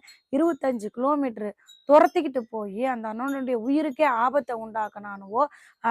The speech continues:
ரவிக்குமாரோட கையாலோ, அ, செல்வம். இதெல்லாம் உங்களுக்கு தெரியலீங்களா சார்? இதெல்லாம் நீங்க நியூஸ்ல பார்க்கலையா? ஒரு பத்திரிகையாளரையே துரத்திக்கிட்டு போய் கொலை பண்ற அளவுக்கு, அ, செயல்ல வெறித்தனமா இறங்குனானுவோ. அப்ப என் பிள்ளைய கொலை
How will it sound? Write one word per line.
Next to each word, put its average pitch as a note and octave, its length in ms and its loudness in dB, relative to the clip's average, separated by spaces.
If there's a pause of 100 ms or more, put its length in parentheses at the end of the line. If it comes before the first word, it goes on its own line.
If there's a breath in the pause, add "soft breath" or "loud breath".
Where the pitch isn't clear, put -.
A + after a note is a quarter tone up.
ரவிக்குமாரோட A#3+ 880 0
கையாலோ, B3 520 0 (500 soft breath)
அ, A#3 80 -2 (320)
செல்வம். C#4 480 4 (880)
இதெல்லாம் D4+ 340 6
உங்களுக்கு B3 340 -2
தெரியலீங்களா A#3+ 580 -2
சார்? B3 260 -4
இதெல்லாம் C4+ 340 -2
நீங்க A#3+ 200 -4
நியூஸ்ல B3 420 -4 (100)
பார்க்கலையா? A3 560 -4 (380 soft breath)
ஒரு A3+ 160 -2
பத்திரிகையாளரையே A#3+ 960 0 (100)
துரத்திக்கிட்டு C#4 580 -2
போய் A#3 320 -6
கொலை - 280 2
பண்ற B3+ 300 0
அளவுக்கு, C4+ 440 -2 (460 loud breath)
அ, A#3 100 0
செயல்ல C#4 580 4
வெறித்தனமா D4+ 720 6
இறங்குனானுவோ. A#3+ 720 -2 (360 soft breath)
அப்ப A#3+ 200 2 (140)
என் D#4 240 4
பிள்ளைய D#4+ 340 2
கொலை C#4 200 4